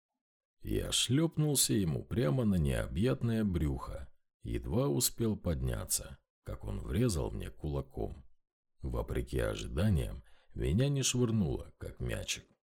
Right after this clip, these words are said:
Я просто скатился с него. Останавливаться не собирался и отскочил прочь в самый последний момент.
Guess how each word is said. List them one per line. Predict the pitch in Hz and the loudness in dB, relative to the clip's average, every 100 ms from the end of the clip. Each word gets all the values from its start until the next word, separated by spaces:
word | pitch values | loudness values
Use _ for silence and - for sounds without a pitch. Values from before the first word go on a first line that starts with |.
| _ | _
Я | 92 90 | -8 -8
просто | - 95 143 - 135 | -4 0 0 0 0
скатился | - - 104 147 131 - 90 | 0 0 -2 -2 -4 -4 -2
с | - | -2
него. | - 90 73 65 - _ _ _ _ _ _ | -2 -6 -10 -12 -18 _ _ _ _ _ _
Останавливаться | - - - 123 69 123 123 120 117 - 104 | -8 -6 -4 -2 2 2 2 2 2 2 2
не | 90 | 2
собирался | - 65 64 82 117 - - - _ _ - | 2 0 -2 0 0 0 -4 -12 _ _ -6
и | 98 | -2
отскочил | 98 98 - 92 - - 151 127 | -2 -2 -4 -4 -2 0 2 0
прочь | - 131 127 - | 0 0 0 -2
в | |
самый | - - 82 101 98 | -2 0 2 2 0
последний | - 82 - 65 62 64 | 0 0 2 0 -2 -2
момент. | 60 60 60 50 50 | -4 -4 -4 -6 -10